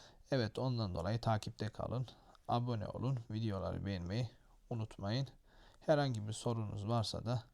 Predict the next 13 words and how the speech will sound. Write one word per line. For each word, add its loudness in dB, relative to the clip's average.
şeyleri -2
takip -2
ediyorum, -4
yorumları. -2
Oradan 2
yorumlarda 0
sorabilirsiniz. -4
Evet, 4
başlayalım. 4
Ee, -2
tabii 2
ders 6
içeriğini -2